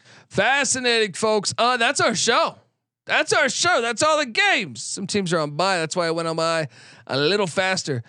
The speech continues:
Folks, subscribe to the F C S College Football Experience. Remember, I'll be live eleven A M Eastern,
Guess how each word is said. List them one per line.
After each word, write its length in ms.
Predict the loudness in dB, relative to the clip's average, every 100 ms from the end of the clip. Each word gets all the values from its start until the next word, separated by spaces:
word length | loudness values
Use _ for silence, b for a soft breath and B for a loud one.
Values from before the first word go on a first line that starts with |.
| b b b _ _
Folks, 280 | 2 2 0
subscribe 540 | 0 0 2 2 2
to 80 | 0
the 160 | 0 0
F 120 | 0
C 160 | 0
S 160 | 0 0
College 320 | 0 0 -2
Football 400 | -2 -2 0 0
Experience. 440 | -2 -2 -2 -2 -2
Remember, 300 | -2 0 0
I'll 100 | 0
be 140 | 0
live 420 | 2 2 2 0
eleven 400 | -2 0 0 0
A 220 | 0 0
M 180 | 0 -4
Eastern, 720 | -6 -4 -2 0 0 0 -2